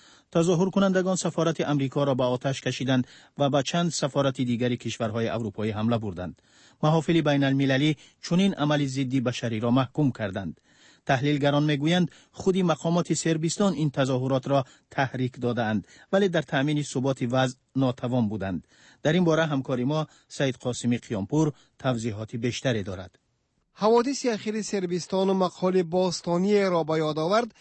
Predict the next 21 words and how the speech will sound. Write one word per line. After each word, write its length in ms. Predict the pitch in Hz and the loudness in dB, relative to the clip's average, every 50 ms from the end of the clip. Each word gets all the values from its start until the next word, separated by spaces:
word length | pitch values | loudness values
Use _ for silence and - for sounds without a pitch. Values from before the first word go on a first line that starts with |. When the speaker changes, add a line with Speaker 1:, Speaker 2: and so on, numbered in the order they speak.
| - - - | -20 -12 -6
Speaker 2:
که 120 | - 240 | -4 -4
خواستار 520 | 185 175 196 185 165 - - 185 180 175 170 | -2 0 0 0 0 0 -2 -2 0 0 0
شمال 440 | 151 - - 156 156 165 175 190 190 | -2 -2 -4 -2 0 0 2 2 2
را 200 | 190 190 190 180 | 2 2 2 2
به 200 | 165 151 170 151 | 0 -2 -4 -2
سر 260 | - - 175 170 165 - - - | -2 -2 -2 -2 -2 -4 -8 -16
تندباد 520 | - - 190 185 185 180 175 196 196 196 190 | -10 -4 -2 -2 0 0 2 2 2 0 0
آمد. 380 | 165 175 160 147 147 139 135 131 _ _ _ _ _ _ _ _ - | -2 -2 -2 -2 -2 -2 -4 -6 _ _ _ _ _ _ _ _ -2
تصمیم 520 | 226 220 208 - - 240 262 254 254 247 | -2 -2 -2 -2 -2 0 2 2 2 2
مقامات 500 | 226 196 - - 180 180 185 170 - 175 | 0 0 -2 -2 -2 -2 -2 -2 -4 -6
سربستان 840 | 151 - 175 170 170 165 175 185 165 - 220 233 233 226 226 220 190 | -8 -6 -6 -6 -4 -4 -6 -6 -4 -4 -2 0 2 2 0 0 0
برای 360 | 196 208 208 226 226 233 233 | 0 2 2 4 2 2 0
سازمان 520 | 196 - - 202 190 180 175 190 190 190 | -2 -4 -2 -2 -2 0 0 0 0 0
دادن 280 | 180 175 170 175 202 208 | 2 0 0 0 0 0
همایش 540 | 214 196 175 170 170 170 175 190 185 - 190 | 0 0 0 -2 0 0 0 -2 -2 -4 -6
گسترده 560 | 185 165 175 175 156 - - 170 160 160 175 | -8 -6 -6 -8 -6 -6 -6 -4 -2 0 0
اعتراضی 800 | 180 185 190 180 175 156 - 165 160 165 170 160 190 220 214 - - - - - - - | 0 2 2 0 0 -2 -2 -4 -2 -2 -2 -2 -2 -2 -4 -4 -8 -14 -20 -20 -8 0
علیه 440 | 208 208 208 226 240 226 220 233 - - | 2 4 4 6 4 4 2 0 -2 -2
اعلان 460 | 220 214 202 190 185 196 208 208 240 277 | -4 -2 0 2 2 2 2 2 0 -2
استقلال 500 | 202 160 - - 170 - 180 175 165 160 | -6 -8 -8 -8 -6 -4 -2 -2 -2 -4
کوسوو 520 | - 202 220 214 - 226 220 226 226 214 | -4 -4 -4 -4 -2 0 2 4 2 2